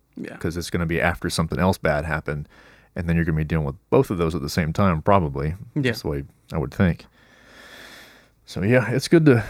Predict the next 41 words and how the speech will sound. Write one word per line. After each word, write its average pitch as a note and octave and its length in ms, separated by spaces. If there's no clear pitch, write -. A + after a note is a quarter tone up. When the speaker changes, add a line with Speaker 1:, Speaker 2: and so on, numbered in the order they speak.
Speaker 2:
stop - 380
and E2 220
breathe. G#2 280
Speaker 1:
Mm-hmm. D3 420
Hell D3 180
yeah. B2 220
Speaker 2:
Do G#2+ 80
you G#2 60
have G#2 80
any G2 120
experience G#2 340
with F#2+ 100
meditation F#2+ 560
at G#2 100
all? A#2 180
Speaker 1:
Actually, G3 380
yeah. E3 300
So F3+ 640
there's, F3+ 640
is - 160
it - 60
a A#3+ 40
podcast? C4 640
Yeah, F4 140
it's - 100
a - 40
podcast, - 460
I'd - 120
call - 200
it. - 80
Uh, D#3 180
do D#3+ 100
you - 20
know G#3+ 40
who G#3 40
Sam E3 300
Harris - 540
Speaker 2:
Yeah. - 80
Speaker 1:
is? - 340
Speaker 2:
Mm-hmm. - 100
Speaker 1:
Yeah. B2 140